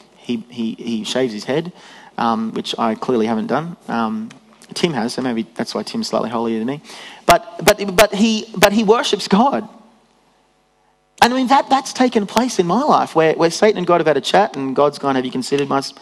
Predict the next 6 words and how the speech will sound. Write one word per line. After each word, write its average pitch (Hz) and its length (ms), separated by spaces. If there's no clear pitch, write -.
my, 131 180
my 113 140
servant, 135 400
my 120 80
son 139 340
Josh?" 175 460